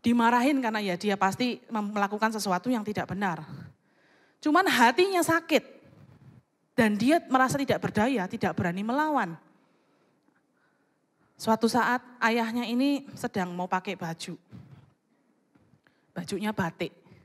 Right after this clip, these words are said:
Dia menemukan di tangannya, di bagian, apa nih namanya, di tangannya, gulungan tangannya, itu sobek tapi rapi. Sobeknya garis, garis, garis.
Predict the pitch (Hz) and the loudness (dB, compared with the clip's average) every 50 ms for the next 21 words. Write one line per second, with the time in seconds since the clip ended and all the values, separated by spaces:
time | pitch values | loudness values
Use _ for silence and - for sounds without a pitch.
0 | _ _ _ _ _ _ _ _ _ _ _ _ _ _ _ _ _ _ _ - | _ _ _ _ _ _ _ _ _ _ _ _ _ _ _ _ _ _ _ 0
1 | 247 294 339 339 339 330 320 311 320 320 320 339 330 320 311 240 - - - 277 | 2 2 2 2 0 0 0 0 0 0 0 0 2 2 2 0 -2 0 2 2
2 | 262 254 262 262 262 262 254 233 202 180 175 208 - - - - - - 208 196 | 2 2 0 0 -2 -2 -2 -2 -4 -6 -6 -8 -12 -16 -20 -20 -16 -14 -14 -8
3 | - 190 190 - - 208 208 208 - 196 190 196 196 - - - - _ _ _ | -8 -8 -8 -6 -4 -2 -2 -2 -2 -4 -8 -10 -12 -16 -20 -20 -20 _ _ _
4 | _ _ _ - 196 - 214 208 208 208 202 185 185 175 175 180 185 196 190 - | _ _ _ -12 -8 -8 -8 -8 -8 -10 -10 -10 -8 -8 -8 -8 -10 -12 -12 -16
5 | - - - - - - - _ _ _ _ _ _ _ _ _ _ _ _ _ | -20 -20 -20 -20 -20 -20 -20 _ _ _ _ _ _ _ _ _ _ _ _ _
6 | _ _ _ _ - 196 185 196 196 202 202 202 202 202 202 208 220 - 214 196 | _ _ _ _ -14 -8 -6 -6 -6 -4 -6 -8 -8 -8 -10 -12 -10 -6 -4 -4
7 | 190 196 202 208 202 202 202 202 190 185 185 180 165 165 220 - _ _ _ _ | -2 0 -2 -2 -2 -2 -4 -4 -4 -6 -8 -8 -10 -12 -12 -14 _ _ _ _
8 | _ _ _ _ _ _ _ _ _ _ _ _ _ _ _ _ _ _ - 247 | _ _ _ _ _ _ _ _ _ _ _ _ _ _ _ _ _ _ -10 -6
9 | - 339 339 - - - - 285 285 - - 202 202 - - - - - - 269 | -4 -4 -4 -4 -6 -6 -6 -4 -4 -4 -2 -2 -2 -4 -6 -10 -20 -4 -4 0
10 | 262 330 330 320 302 294 294 - 247 190 160 151 - - - - - _ - - | 2 2 2 2 0 0 -2 -2 -4 -4 -4 -8 -12 -18 -20 -20 -20 _ -20 -20
11 | _ _ _ _ - - - - _ _ _ _ _ _ _ _ _ _ - - | _ _ _ _ -20 -20 -20 -20 _ _ _ _ _ _ _ _ _ _ -20 -8
12 | - 247 240 254 226 196 269 330 320 - 196 185 190 208 254 285 - - - - | -6 -2 0 0 0 0 -2 -4 -4 -4 -6 -4 -4 -4 -6 -6 -8 -12 -14 -18
13 | - - _ - 190 175 175 180 190 214 - - - - - _ _ - 175 165 | -20 -20 _ -10 -8 -8 -6 -6 -8 -8 -10 -14 -20 -20 -20 _ _ -20 -16 -14
14 | - - - - - - - | -14 -12 -12 -14 -16 -18 -20